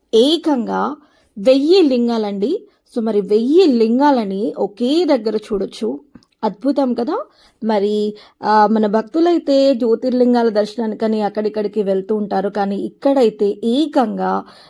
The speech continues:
మీరు వెయ్యి లింగాలని ఒకే దగ్గర చూడొచ్చు. మరి చూస్తున్నారా, మీరు exactly ఇక్కడ గమనించినట్టయితే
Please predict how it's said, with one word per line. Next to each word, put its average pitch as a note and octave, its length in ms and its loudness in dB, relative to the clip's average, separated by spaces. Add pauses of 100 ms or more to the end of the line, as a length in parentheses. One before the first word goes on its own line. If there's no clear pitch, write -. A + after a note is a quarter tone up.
(100)
మీరు G#3+ 180 0
వెయ్యి A#3+ 500 2
లింగాలని A3+ 800 0
ఒకే B3+ 460 -2
దగ్గర A3+ 400 0
చూడొచ్చు. G#3 680 -4 (440)
మరి G3+ 540 0
చూస్తున్నారా, D4 540 -2
మీరు A#3 420 2
exactly B3+ 540 -2 (120)
ఇక్కడ B3+ 240 0 (260)
గమనించినట్టయితే G#3 1160 -2